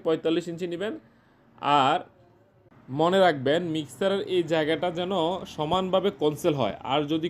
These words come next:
কনসেল না হয় তাহলে কিন্তু টাইস করার পরে যে বাটিটা বসবে টাইসের উপরে এটা কিন্তু বসবে না, ফিনিশিং হবে না, গ্যাপ থেকে যাবে। আর গ্যাপ যদি থেকে যায় তাহলে কিন্তু সৌন্দর্যটা নষ্ট হয়ে যাবে।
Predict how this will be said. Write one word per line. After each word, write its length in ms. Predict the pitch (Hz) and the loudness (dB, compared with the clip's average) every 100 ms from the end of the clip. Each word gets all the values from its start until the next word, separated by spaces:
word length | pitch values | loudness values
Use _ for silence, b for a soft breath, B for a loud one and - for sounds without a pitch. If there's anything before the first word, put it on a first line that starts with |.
| - | -4
কনসেল 380 | 156 151 - 180 147 | -4 -4 -4 -2 0
না 60 | 160 | 0
হয় 240 | 160 123 110 135 | 2 2 0 -6
তাহলে 280 | 147 165 180 190 | -2 -2 -2 -6
কিন্তু 220 | 180 196 - | -8 -8 -6
টাইস 220 | 160 165 - 175 | -6 -6 -8 -2
করার 220 | 180 185 - | -2 -2 0
পরে 220 | 170 185 220 220 B B - | 0 2 0 0 B B -8
যে 80 | 131 | -4
বাটিটা 460 | 143 135 147 165 196 | 0 0 0 0 0
বসবে 440 | 160 156 135 135 180 214 - - 156 | 4 2 4 2 2 0 -4 -14 -6
টাইসের 340 | 147 147 165 185 | -4 -2 -2 -2
উপরে 280 | 180 147 117 - | 2 2 2 -2
এটা 120 | 143 185 | -8 -6
কিন্তু 200 | 180 175 214 214 143 | -6 -4 -4 -4 2
বসবে 280 | 156 151 185 | 2 2 -4
না, 140 | 202 233 - B B _ | -4 -6 -8 B B _
ফিনিশিং 380 | 180 180 - 220 202 | -4 -4 0 0 2
হবে 180 | 196 208 | 2 0
না, 140 | 240 320 b b 120 127 | -2 -4 b b -6 2
গ্যাপ 160 | 190 - | 2 2
থেকে 200 | 185 156 139 | -4 0 2
যাবে। 160 | 117 113 | 2 0
আর 60 | 127 127 | -2 0
গ্যাপ 160 | 160 156 | 0 -2
যদি 120 | 190 202 | -6 -4
থেকে 160 | 202 196 | -6 -6
যায় 120 | 202 185 | -6 -6
তাহলে 200 | 170 165 170 | -4 -4 -6
কিন্তু 140 | 180 190 | -8 -10
সৌন্দর্যটা 540 | - 156 151 143 160 185 226 B - | -8 -6 -6 -4 -4 -6 -8 B -8
নষ্ট 220 | 135 156 170 | -4 -2 0
হয়ে 140 | 143 113 | 0 0
যাবে। 160 | 92 | -2